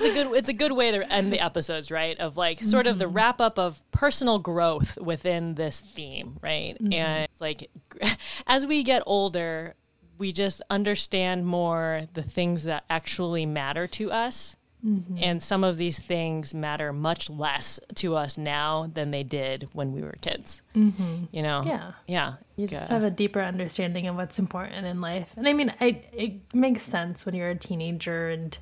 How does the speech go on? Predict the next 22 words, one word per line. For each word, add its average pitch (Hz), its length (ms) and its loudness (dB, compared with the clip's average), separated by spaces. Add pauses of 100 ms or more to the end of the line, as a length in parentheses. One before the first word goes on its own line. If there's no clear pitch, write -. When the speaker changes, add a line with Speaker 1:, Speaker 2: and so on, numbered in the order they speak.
(760)
Speaker 2:
you 247 120 4
just 262 180 4
haven't 302 300 4
experienced 233 840 2
anything, 175 580 -4
so 196 180 0
it's 185 120 -6
easy 208 420 -2
to 202 100 2
fall 180 320 -2
into 170 240 -2
that, 151 400 -8
but 170 180 -4
Speaker 1:
Mm-hmm. - 1000 -10
Speaker 2:
it 208 100 -4
gets 240 340 2
better. 165 520 -6
Speaker 1:
Yeah, 170 400 2
<laughs> - 100 -20
it 175 160 4
gets - 320 0
better. - 360 -10